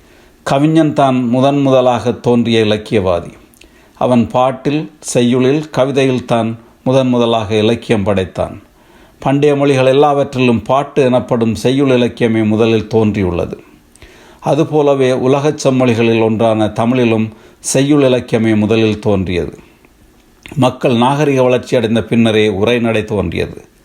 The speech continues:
மாறாக பேச்சு மொழியும் எழுத்து மொழியும் வளர்ச்சியடைந்து விட்ட பிற்காலத்தில் தோற்றம் பெற்ற புதிய மொழிகளில் பாட்டு தோன்றுவதற்கு முன்னர்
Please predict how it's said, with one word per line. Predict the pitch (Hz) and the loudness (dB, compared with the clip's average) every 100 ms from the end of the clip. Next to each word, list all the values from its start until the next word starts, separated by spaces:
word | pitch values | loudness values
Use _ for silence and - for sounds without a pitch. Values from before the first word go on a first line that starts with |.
| _ - - - - - | _ -20 -20 -20 -20 -6
மாறாக | - 123 135 131 - 147 - - | 0 2 4 2 0 -6 -6 -2
பேச்சு | 131 135 - | 0 0 0
மொழியும் | 131 123 120 117 | 2 2 2 2
எழுத்து | 113 131 151 139 | 2 0 0 0
மொழியும் | 127 123 120 110 | 0 2 0 0
வளர்ச்சியடைந்து | 117 123 143 123 120 110 | -2 -2 -2 0 0 0
விட்ட | 107 107 | -2 -4
பிற்காலத்தில் | 87 139 - 143 127 110 - 113 101 | -2 -6 -2 0 0 -2 -2 -2 -2
தோற்றம் | 120 117 127 113 | -2 -2 -2 -2
பெற்ற | 104 107 104 | -2 -2 -4
புதிய | 98 - 120 143 | -2 -2 2 2
மொழிகளில் | 120 107 98 101 98 98 - - - _ | 2 0 0 0 -2 -4 -10 -20 -20 _
பாட்டு | - 143 - 151 | -2 -2 -2 -2
தோன்றுவதற்கு | 127 120 117 113 110 - 120 | 0 0 2 0 0 -2 -2
முன்னர் | 107 104 101 | 0 0 0